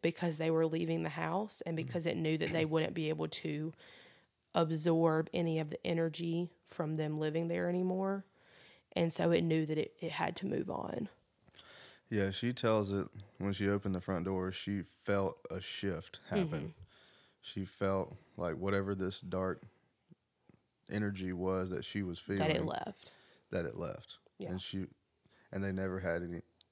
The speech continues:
Speaker 2: anything since then.
Speaker 1: No,
Speaker 2: They were
Speaker 1: and then
Speaker 2: only in
Speaker 1: they
Speaker 2: the house for another week or so. But
Speaker 1: Yeah, but it, it, that she said that it was, like, a complete
Speaker 2: completely
Speaker 1: difference.
Speaker 2: changed.
Speaker 1: Yeah, and, and they had had a lot of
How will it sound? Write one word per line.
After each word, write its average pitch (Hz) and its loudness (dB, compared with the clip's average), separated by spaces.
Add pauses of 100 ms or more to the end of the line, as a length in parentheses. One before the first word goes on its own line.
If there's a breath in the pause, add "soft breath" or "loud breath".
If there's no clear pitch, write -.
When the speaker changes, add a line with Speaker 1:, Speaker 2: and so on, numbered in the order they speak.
(120)
Speaker 2:
anything 90 -4
since - -6
then. - -6
Speaker 1:
No, 185 6
Speaker 2:
They 113 8
were - 8
Speaker 1:
and 123 10
then - 12
Speaker 2:
only - 10
in 120 8
Speaker 1:
they 113 4
Speaker 2:
the 104 0
house 110 4
for 95 -4
another 90 0
week 92 -2
or 87 -6
so. - -8
But - -2
Speaker 1:
Yeah, 170 4 (120)
but 202 10
it, 220 12
it, 190 6
that 196 6
she 208 2
said 208 6
that 185 4
it 180 4
was, 170 2
like, 170 0
a 170 -4
complete 175 -2 (260)
Speaker 2:
completely 180 0
Speaker 1:
difference. 147 0
Speaker 2:
changed. 156 -4 (240)
Speaker 1:
Yeah, 156 -2 (140)
and, 202 10
and 185 6
they 196 10
had 202 4
had 185 6
a 170 8
lot 165 4
of 160 -2